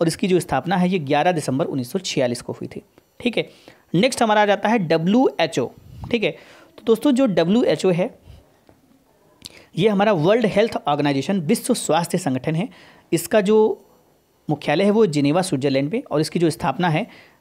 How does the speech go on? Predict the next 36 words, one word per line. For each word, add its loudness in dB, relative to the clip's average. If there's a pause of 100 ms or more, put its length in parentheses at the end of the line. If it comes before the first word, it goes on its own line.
ये 2
सात 0
अप्रैल -2
उन्नीस -4
सौ -2
अड़तालीस -2
को -14
हुई -14
थी। -20 (880)
नेक्स्ट -2
हमारा 0
क्वेश्चन -6
आ 2
जाता 0
है, 0
क्वेश्चन -4 (500)
डब्ल्यूटीओ, 2
ये 2
सारे 0
के -2
सारे 2
बहुत 0
इंपॉर्टेंट 0
हैं, -2 (220)
इनको -2
आपको -2
याद 2
में -2
रखना -4
है। -6 (340)
वर्ल्ड 0 (160)
ट्रेड 2
ऑर्गेनाइजेशन, 0
विश्व -2
व्यापार 0
संगठन, -8